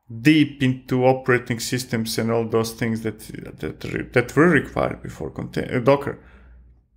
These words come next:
Most people just want to use cool tech for the work that they're doing that is not really directly related with containers or any of those things. So basically, Docker brought it to the masses,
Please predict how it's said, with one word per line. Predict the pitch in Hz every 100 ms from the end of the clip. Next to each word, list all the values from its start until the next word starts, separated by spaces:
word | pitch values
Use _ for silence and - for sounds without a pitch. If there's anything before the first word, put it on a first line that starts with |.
| -
Most | 208 220
people | 208 208
just | 175 180 180
want | 180 175
to |
use | 160 156
cool | 160 156
tech | 147 160 143
for | - - 147 135
the | 131 131
work | 131 165 156
that | 139 131
they're | 139 131 131
doing | - 160 147 139
that | 131 135
is | 127
not | 185 185 -
really | 156
directly | 139 131 135 -
related | 127 120 127 131
with | 113 113
containers | 120 - 120 123 120
or | 113
any | 120
of | 117 107
those | 113 117
things. | 185 175 - - - - - - - - - - _ _ _
So | -
basically, | 143 156 156 175 156 139 - - -
Docker | 165 196 180
brought | 127 135 135 135
it | 120 -
to | 117
the | 104
masses, | 101 131 - - -